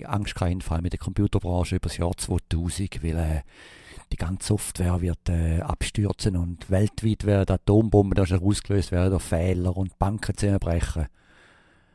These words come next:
Und jetzt ist es schon bald zweitausendelf. Die Zeit vergeht wie im Flug. Es war ein spannendes Jahr gewesen, interessantes Jahr. Eben, das ist so, ich hab vorher gedacht, muss ich mal zwangend eine Sendung an mit, äh, liebes Tages-,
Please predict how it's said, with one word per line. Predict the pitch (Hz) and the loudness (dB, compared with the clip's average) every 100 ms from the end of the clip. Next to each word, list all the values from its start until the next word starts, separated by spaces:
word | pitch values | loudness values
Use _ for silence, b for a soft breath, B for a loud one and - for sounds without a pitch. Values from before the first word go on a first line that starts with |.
| b b - | b b -10
Und | 92 | -8
jetzt | - | -6
ist | 85 | -8
es | - | -4
schon | - 85 | -4 -2
bald | 80 80 - - - | -2 -4 -6 -14 -14
zweitausendelf. | - - - - - - - - - - - - - _ _ - | -16 -10 -8 -8 -4 -6 -4 -8 -8 -8 -8 -12 -18 _ _ -6
Die | 107 | -4
Zeit | - | -2
vergeht | 95 92 85 - | 0 0 0 -2
wie | 92 | -4
im | 90 | -2
Flug. | 85 85 90 - - _ _ - | -2 -2 -2 -6 -10 _ _ -20
Es | - | -16
war | 101 | -10
ein | |
spannendes | - 123 143 98 | -2 0 2 4
Jahr | 82 | 2
gewesen, | - - | 0 -8
interessantes | 78 87 - 87 - 82 | -6 -6 -4 -4 -2 -2
Jahr. | 73 - _ B B B B B B B B B B | -2 -6 _ B B B B B B B B B B
Eben, | 98 90 - - | 2 2 -2 -6
das | - 85 | -4 -2
ist | |
so, | 87 85 | -2 -2
ich | |
hab | 85 - | -2 0
vorher | 92 | 0
gedacht, | - 90 90 - | 0 -2 -2 -2
muss | 95 | -2
ich | |
mal | 85 78 - - | 0 -4 -8 -4
zwangend | - 98 | 0 0
eine | 90 | 0
Sendung | 98 95 90 | 0 0 0
an | 90 85 | 0 0
mit, | 85 82 - - - _ _ | -2 -4 -6 -8 -14 _ _
äh, | - 80 76 73 76 73 73 - | -6 -2 -2 -2 -2 -4 -4 0
liebes | 101 - - | 0 0 -2
Tages-, | 95 101 | 0 0